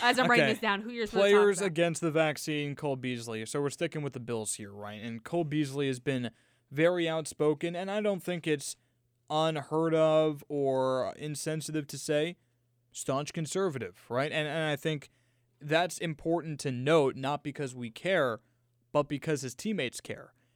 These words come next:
Speaker 2: and because the league cares, and now he's the outlier, and the Bills have to worry about that, because now you can't afford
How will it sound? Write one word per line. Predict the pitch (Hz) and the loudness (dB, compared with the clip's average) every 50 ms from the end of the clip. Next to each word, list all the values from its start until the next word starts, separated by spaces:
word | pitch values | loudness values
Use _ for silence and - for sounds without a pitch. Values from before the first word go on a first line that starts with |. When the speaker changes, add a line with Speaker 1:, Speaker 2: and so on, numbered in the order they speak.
| _ _ _ _ | _ _ _ _
Speaker 2:
and | - 151 151 147 147 147 147 147 143 143 | 0 0 2 2 2 2 0 -2 -2 -4
because | 139 143 135 - 156 147 131 | -6 -6 -2 -2 -2 -2 -2
the | - 139 127 | -4 -6 -6
league | 131 151 180 202 185 160 | -4 -4 -6 -6 -10 -10
cares, | - 151 131 117 107 107 110 120 123 - - _ _ _ _ _ | -6 -4 -2 -2 -2 -4 -6 -10 -10 -14 -16 _ _ _ _ _
and | - 123 131 139 | -8 -6 -4 -2
now | 156 175 196 202 | -4 -4 -4 -4
he's | 170 180 175 143 131 | -4 -4 -4 -4 -4
the | 143 135 135 | -2 0 0
outlier, | 139 143 - 123 110 104 - 87 90 - - _ _ _ _ _ | 0 -2 -2 -6 -8 -8 -10 -14 -16 -18 -20 _ _ _ _ _
and | - 131 139 139 | -6 -4 -2 -2
the | 131 | -4
Bills | 131 - 170 196 208 190 - | -2 0 2 2 2 2 0
have | 175 165 160 - | -2 -4 -4 -4
to | - 151 | -4 -4
worry | 135 123 151 170 175 147 | -4 -4 -4 -4 -4 -6
about | - - - 107 - - _ | -8 -10 -12 -14 -14 -16 _
that, | - - - - - - | -20 -20 -20 -20 -14 -14
because | 131 131 - 160 151 143 131 | -12 -10 -6 -4 -4 -4 -6
now | 139 135 139 160 180 202 190 165 147 139 131 - _ _ _ _ _ _ | -8 -6 -4 -4 -2 0 0 0 0 -2 -4 -8 _ _ _ _ _ _
you | - 135 139 139 185 262 277 226 - | -16 -12 -8 -4 -4 -4 -4 -8 -8
can't | - - 254 262 233 - | -6 -6 -6 -6 -6 -6
afford | - 165 - - - - 170 175 160 143 127 120 113 107 101 | -8 -8 -8 -8 -4 0 0 2 2 2 2 0 -2 -4 -8